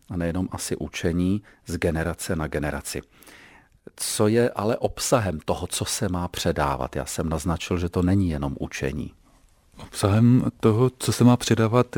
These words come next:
Speaker 2: předpokládám, že je to, to křesťanské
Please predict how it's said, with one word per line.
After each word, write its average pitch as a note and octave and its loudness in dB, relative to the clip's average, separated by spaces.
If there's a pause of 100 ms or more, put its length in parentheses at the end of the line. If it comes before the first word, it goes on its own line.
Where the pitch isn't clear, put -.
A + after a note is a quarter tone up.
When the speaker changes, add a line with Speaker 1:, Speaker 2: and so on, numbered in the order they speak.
(160)
Speaker 2:
předpokládám, G#2+ 0 (520)
že F#2+ 0
je G2 4
to, G#2+ 0 (140)
to - -8 (180)
křesťanské G#2+ 0